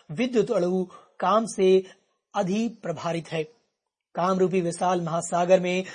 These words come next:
अंतर प्रवाह, तिर्यक प्रवाह, मध्यवर्ती प्रवाह तथा अंतःसागरी प्रवाह हैं। आपको उनमें से प्रत्येक को संपूर्ण रूप से मिटा देना चाहिए।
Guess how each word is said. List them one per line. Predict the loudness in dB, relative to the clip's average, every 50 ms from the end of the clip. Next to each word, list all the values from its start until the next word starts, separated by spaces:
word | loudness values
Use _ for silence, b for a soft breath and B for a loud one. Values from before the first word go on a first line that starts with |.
| B B B
अंतर | -4 -4 0 2 2 2
प्रवाह, | 2 0 0 2 4 6 6 6 4 2 0 B B B B B 0
तिर्यक | 2 4 4 4 4 2 0
प्रवाह, | -2 0 2 2 4 4 2 0 -2 -6 -14 _ -10 -8
मध्यवर्ती | -6 -6 -4 -2 -2 -2 -2 -2 -6 -4
प्रवाह | -2 -2 0 0 0 0 0 -2
तथा | -2 -4 -4 -2 -2 -2 -4 -6 -8 B B B B
अंतःसागरी | -6 -4 -2 -2 -2 -2 -2 -4 -4 -4 -2 -2 -4 -6
प्रवाह | -6 -6 -6 -4 -4 -4 -4
हैं। | -6 -8 -10 -12 _ _ _ _ _ _ _ _ b b b b b b b b
आपको | 6 6 6 6 4 0 0
उनमें | 0 0 -2 -4 -2 0 0 2 2 0
से | 0 2 0 0
प्रत्येक | 0 -2 -4 -8 -4 -2 -2 -2 -2 -2
को | 0 0 0
संपूर्ण | 0 0 -4 -6 -6 -4 -4 -2 0 2 2 2
रूप | 0 -2
से | -2 -4 -4
मिटा | -4 -4 -2 -2 0 0 0
देना | 0 -2 -4 -6
चाहिए। | -4 -4 -2 -2 -2 -4 -6 -8 -8 -10